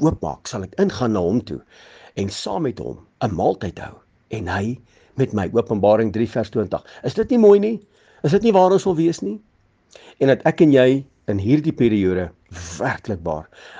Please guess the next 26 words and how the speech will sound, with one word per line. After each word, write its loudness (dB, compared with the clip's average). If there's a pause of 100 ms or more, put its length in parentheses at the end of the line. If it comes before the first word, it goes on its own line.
'n -4
aangesig 0
tot -6
aangesig -2
ontmoeting -4
sal -4
hê -6 (300)
met -4
die -6
Skepper -8
van -10
die -10 (100)
hemel -2
en -6
die -8
aarde. -10 (460)
En 0
mense, 4
daarmee 4
seën 0
ek -2
jou 0
vanaand 0
met -2
hierdie 4
woord 0